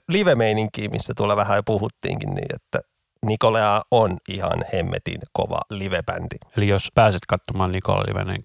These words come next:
Speaker 2: kannattaa käydä, se on oikeasti tosi hyvä livebändi. Mä oon nähnyt sen nyt ainakin kaksikymmentäviisi kertaa livenä. Katoin sitä listaa, niin en ihan hirveästi valehtele, että kaksikymmentäviisi on aika lähelle tullutta.
Speaker 1: Itekin yritti laskea niitä keikkoja, niin ei siitä tullut mitään, kun ei muista edes kaikki, niin kymmenen viisitoista kertaa tässä kahdenkymmenen vuoden aikana nähnyt. Et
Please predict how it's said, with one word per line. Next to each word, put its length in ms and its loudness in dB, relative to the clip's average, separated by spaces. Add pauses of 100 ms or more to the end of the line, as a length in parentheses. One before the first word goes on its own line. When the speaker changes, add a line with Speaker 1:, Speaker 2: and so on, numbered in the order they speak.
(100)
Speaker 2:
kannattaa 340 0
käydä, 200 -2
se 140 0
on 40 2
oikeasti 320 -4
tosi 240 0
hyvä 160 -2
livebändi. 380 -4 (100)
Mä 60 2
oon 100 2
nähnyt 220 2
sen 120 0
nyt 120 -2 (280)
ainakin 400 4
kaksikymmentäviisi 680 -2
kertaa 380 -4
livenä. 380 -8
Katoin 260 4
sitä 180 0
listaa, 320 -2
niin 200 -10 (140)
en 140 -2
ihan 240 2
hirveästi 440 -8
valehtele, 380 -2
että 180 -8
kaksikymmentäviisi 540 -4
on 40 0
aika 140 -2
lähelle 220 -4 (100)
tullutta. 400 -8 (280)
Speaker 1:
Itekin 380 -2
yritti 240 0
laskea 400 2
niitä 200 0
keikkoja, 440 2
niin 220 0
ei 160 -8
siitä 200 -10
tullut 240 -2
mitään, 340 -2
kun 120 -2
ei 60 0
muista 360 -2
edes 160 -4
kaikki, 380 -2
niin 220 -2
kymmenen 440 2
viisitoista 500 0
kertaa 500 0
tässä 240 -4
kahdenkymmenen 520 0
vuoden 220 2
aikana 280 0
nähnyt. 400 0
Et 100 -4